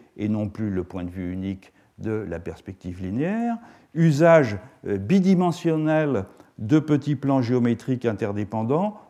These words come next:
au lieu de la restitution, euh, vraisemblable de formes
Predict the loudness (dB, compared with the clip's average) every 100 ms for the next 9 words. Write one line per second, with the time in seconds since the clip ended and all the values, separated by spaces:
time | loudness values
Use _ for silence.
0 | _ -2 2 2 0 -2 -8 _ -10 -2
1 | 0 0 0 -2 -2 -6 -8 -10 -10 -12
2 | -8 -8 -8 -10 _ _ -8 -6 0 0
3 | 0 -2 0 0 0 -2 -6 -16 _ 0
4 | 0 2 2 2